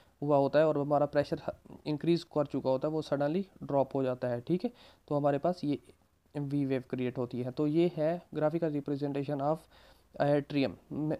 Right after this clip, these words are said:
मतलब ये कि जब हमारा पूरा का पूरा कार्डिक साइकिल चल रहा होता है तो हमारे एट्रियम में कौन कौन सी प्रेशर चेंजेस होती हैं, ठीक है। फर्स्टली क्या है, ए वेव बनती है, क्यों? क्योंकि हमारा एट्रियम कॉन्ट्रैक्ट करता है। सी वेव वाल्व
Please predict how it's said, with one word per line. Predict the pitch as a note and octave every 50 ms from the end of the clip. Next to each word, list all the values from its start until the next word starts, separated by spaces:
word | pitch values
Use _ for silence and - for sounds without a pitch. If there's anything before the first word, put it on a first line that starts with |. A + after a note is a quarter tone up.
| -
मतलब | D3 D#3 D#3 F3+ F#3+ F3+
ये | F3 F#3 F#3
कि | F#3+ -
जब | F3+ F#3 F3
हमारा | E3+ E3+ E3 D#3+ E3+ F3
पूरा | F3 - - E3 E3 E3+ E3+
का | E3 - D#3+
पूरा | - D3+ D#3 E3
कार्डिक | D#3+ - - D3+ D3 D3 D3+ D3+
साइकिल | - - C#3 C3+ - - D#3+
चल | D#3 - C#3 C3+
रहा | C3 C3+ C3
होता | C3 C3 C3 - C3+
है | C#3 C#3
तो | - E3
हमारे | D#3+ D3+ D3 D3 D#3 E3+ F3 - - - _ _ _ _ _ -
एट्रियम | D#3 D#3 D#3 E3 F3 F3 F3
में | E3 D#3
कौन | - D#3 D#3+ D#3+
कौन | D3+ D3 C#3 D3
सी | D#3 D#3+
प्रेशर | - D3+ C#3 - D3
चेंजेस | - - - B2+ B2+ C3 B2+
होती | C3 B2+ B2 - -
हैं, | A#2+ G#2+ A#2+ -
ठीक | - E3 -
है। | G#3+ G3+ - - - - _ _ _ _ -
फर्स्टली | - D3+ - - F#3
क्या | F3 F#3 F#3 F#3
है, | G3+ G#3 - - -
ए | - D3+
वेव | D3+ D#3 E3+ F3 E3+ F3
बनती | F3+ F3+ F3+ G3+ F#3+
है, | G3+ G#3+ G#3+ - _ _ _ _
क्यों? | - E3+ E3+ F3 G3 A3+
क्योंकि | A#3 _ _ _ - E3+ E3+ E3 - F#3+ F#3+ -
हमारा | - - D3+ D3 D3+ D#3+ E3+ E3+ - D3
एट्रियम | D3+ D3 - D#3+ E3 F3+
कॉन्ट्रैक्ट | F3 - D#3+ D3+ D3 - D#3+ D#3 -
करता | - - C3+ - - B2+
है। | C3+ C#3 - - - - - - _ _ -
सी | - - F3 F3
वेव | F3+ G3 G3 G3+ G3 - _ _ _ _ _ - D3
वाल्व | D3 C3+ C#3+ D3 D3+ D#3+ E3+